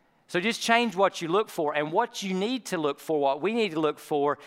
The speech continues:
is signs of the grace of God, the truth of God working in people's lives. <coughs> There's a theological concept called prevenient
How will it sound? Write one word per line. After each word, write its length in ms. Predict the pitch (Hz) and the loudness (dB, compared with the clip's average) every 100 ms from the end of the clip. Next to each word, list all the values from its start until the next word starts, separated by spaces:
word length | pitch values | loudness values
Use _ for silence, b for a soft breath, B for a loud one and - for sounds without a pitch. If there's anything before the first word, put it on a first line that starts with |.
| B B B | B B B
is 220 | 156 143 | -2 -2
signs 1200 | - - 214 196 196 180 151 131 107 85 - - - _ _ _ _ _ _ - - | -2 0 2 4 4 2 0 -2 -4 -12 -14 -12 -14 _ _ _ _ _ _ -20 -6
of 180 | 160 156 | -6 -4
the 80 | 151 | -10
grace 560 | 110 - 175 185 185 180 | -10 -6 -2 -2 -2 -8
of 120 | 139 | -4
God, 400 | 160 147 131 117 | 0 2 0 -2
the 80 | 123 | -8
truth 460 | - - 214 196 | -6 -2 -2 -2
of 160 | 165 123 | -10 -4
God 420 | 143 123 120 117 | -2 0 0 -4
working 440 | 120 165 160 143 135 | -4 -4 -2 -4 -4
in 80 | |
people's 420 | 117 131 - 113 107 | -6 -10 -10 -12 -8
lives. 560 | 110 95 - - - _ _ _ _ _ _ _ - B B B B - - | -8 -8 -14 -20 -20 _ _ _ _ _ _ _ -20 B B B B -14 -4
<coughs> 80 | - 494 - - - - - B B B | -2 0 0 0 -2 -4 -6 B B B
There's 160 | 175 156 | -2 -2
a 80 | |
theological 760 | - 214 220 196 180 160 156 160 | -2 2 4 6 4 2 -6 -6
concept 720 | - 160 156 - 131 104 _ _ _ _ _ _ - _ - | 0 0 0 -4 -6 -6 _ _ _ _ _ _ -20 _ -6
called 440 | - 160 139 123 B B B B | 0 2 2 -2 B B B B
prevenient 1000 | - 175 143 135 196 214 208 202 - - | -4 -4 -2 -2 0 0 2 0 -4 -18